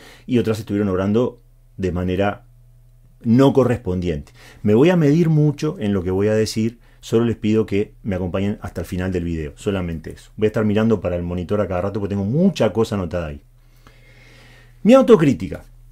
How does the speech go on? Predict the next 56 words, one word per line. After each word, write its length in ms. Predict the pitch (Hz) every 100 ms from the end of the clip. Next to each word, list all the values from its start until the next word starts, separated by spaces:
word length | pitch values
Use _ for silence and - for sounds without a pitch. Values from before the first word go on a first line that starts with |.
| - - - - - - - - - - -
No 200 | 147 247
voy 240 | 269 269 208
a 60 |
decir 260 | 160 - 165
las 140 | 143
razones 340 | 127 120 147 151
por 160 | 123
las 100 | 110
cuales 300 | 110 131 117
hice 220 | 120 123
lo 100 | 110
que 100 | 95
hice, 240 | 95 92 92
voy 100 | 123
a 40 |
decir 220 | 147 165
lo 160 | 151 139
que 100 | 113
hice. 400 | 107 95 85 73 - _ _ _
¿No, 220 | 101 131
no 120 | 117
es 60 | 143
más 200 | 160 147
honesto 400 | 113 165 165 131
eso? 280 | 160 165 135
Porque 200 | 104 110
si 100 | 123
no, 180 | 165 180
yo 120 | 139
empezaría 400 | 160 151 135 147
diciendo, 400 | 131 143 131 147
"Ah, 280 | 160 156 139
lo 120 | 120
que 120 | 127
pasa 360 | 135 165 160 156
que 100 | 131
me 140 | 135
pasó 360 | 113 135 - 147
esto 300 | 156 156 147
y 100 | 135
entonces", 460 | 123 147 151 - -
no. 220 | 90 - - - - - - - - - _ -
Sí, 380 | - - 165 -
hice 240 | 151 - 156
un 80 |
video 280 | 135 113 123
que 100 | 117
no 80 | 107
estuvo 420 | - 110 110 101
del 160 | 92 82
todo 200 | 98 87
correcto. 540 | 87 85 80 73 78 -
Sí, 320 | - 110 113
lo 120 | 98
hice, 300 | 92 92 80
sí, 380 | - 104 123